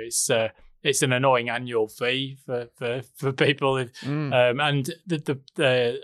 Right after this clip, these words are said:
Speaker 1: I guess the challenge with it is when you've got people who've already paid their stamp duty, they say, "Well, I'm not paying a land tax." Uh, so that's why it can only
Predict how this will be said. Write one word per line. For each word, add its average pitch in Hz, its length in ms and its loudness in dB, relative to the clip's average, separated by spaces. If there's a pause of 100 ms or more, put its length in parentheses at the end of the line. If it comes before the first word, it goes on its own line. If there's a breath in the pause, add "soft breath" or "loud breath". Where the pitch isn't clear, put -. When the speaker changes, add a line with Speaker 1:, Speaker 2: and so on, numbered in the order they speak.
Speaker 1:
I 147 60 0
guess 185 180 0
the 196 80 6
challenge 170 380 0
with 131 120 0
it 127 100 -4
is 147 280 -2
when 151 100 -2
you've 135 120 -4
got 139 120 2
people 139 200 -2
who've 135 100 -2
already 139 200 2
paid 147 360 -2
their 120 120 0
stamp 143 320 -2
duty, 120 280 -10
they 120 100 -10
say, 131 140 -6
"Well, 123 140 -2
I'm 135 100 4
not 117 160 -2
paying 117 180 0
a 120 40 -8
land 147 220 -2
tax." - 400 -12
Uh, 135 140 -4
so 131 180 2
that's 135 260 -2
why 131 140 4
it 120 60 -12
can 131 80 -8
only 127 340 -4